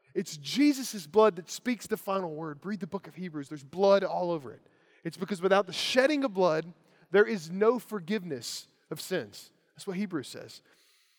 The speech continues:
And what he says right here is that Jesus' blood speaks a better word than the blood of Abel. So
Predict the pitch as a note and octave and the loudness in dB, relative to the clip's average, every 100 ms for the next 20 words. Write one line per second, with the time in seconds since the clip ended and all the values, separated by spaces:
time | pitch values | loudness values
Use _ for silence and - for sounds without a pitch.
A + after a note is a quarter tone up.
0 | _ F3 F#3 A3+ A3+ C4 G3 G#3 F#3 F3+ | _ -6 2 2 2 -6 -4 -2 -2 0
1 | B3 G3 F3 _ _ G3 E3+ F3+ G3 F3 | 0 0 -2 _ _ -6 -2 4 6 4
2 | D3+ - B3+ C#4 C#4+ - A3+ D#3+ D3 E3+ | 0 -2 0 2 -2 -4 -6 -8 -8 2
3 | G#3 F3+ D3 D3+ D#3 _ _ _ - - | 6 6 4 0 -12 _ _ _ -8 -8
4 | - B3+ A3 - G3 F3 G#3 G3 E3+ G3 | -4 -6 -6 -10 -4 2 4 2 2 2
5 | F#3+ D#3+ D#3+ C#3+ D#3 C#3+ E3+ D#3 A#2+ - | 2 -2 -8 -4 -4 -2 -2 -4 -6 -4
6 | F3+ | -4